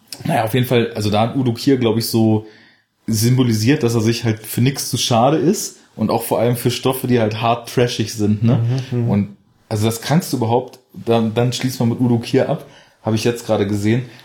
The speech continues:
Speaker 1: Lars von Trier hat mal eine Serie gedreht, ne? So eine Miniserie fürs
Speaker 2: Mhm.
Speaker 1: dänische Fernsehen.
Speaker 2: Mhm.
Speaker 1: Die heißt im, im Original, äh, heißt die Kingdom, oder halt das dänische Wort dafür, weil es geht um ein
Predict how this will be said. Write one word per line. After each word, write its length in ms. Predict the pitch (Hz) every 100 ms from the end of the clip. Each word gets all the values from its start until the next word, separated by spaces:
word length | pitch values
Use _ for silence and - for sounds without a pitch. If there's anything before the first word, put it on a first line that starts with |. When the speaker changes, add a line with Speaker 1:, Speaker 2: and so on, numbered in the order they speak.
| -
Speaker 1:
Lars 240 | 101 139
von 160 | - 120
Trier 300 | - 131 131
hat 100 | 117
mal 80 | 117
eine 100 | 117
Serie 440 | 107 120 117 107
gedreht, 480 | 101 107 101 101 95
ne? 200 | 117 151
So 140 | 131 107
eine 80 | 110
Miniserie 760 | 123 127 117 107 110 101 107
fürs 220 | 101 117 117
Speaker 2:
Mhm. 20 |
Speaker 1:
dänische 340 | 120 113 110 117
Fernsehen. 520 | - 110 113 104 101
Speaker 2:
Mhm. 220 | 104 120 -
Speaker 1:
Die 120 | - 101
heißt 260 | 113 117
im, 320 | 117 113 104
im 180 | - 110
Original, 1200 | 110 110 110 107 110 120 131 - 107 104 101 104 - _ _ _
äh, 20 | 110
heißt 220 | 107 -
die 300 | 107 101 87
Kingdom, 680 | - 127 156 160 165 180 214 - - _ _ _ - -
oder 300 | 131 117 101
halt 160 | 110 107
das 140 | 95
dänische 420 | 95 104 110 120 113
Wort 200 | 117 120
dafür, 480 | 110 - 123 95
weil 100 | 87
es 140 | 95 -
geht 160 | 110
um 160 | 95 101
ein 480 | 90 95 98 -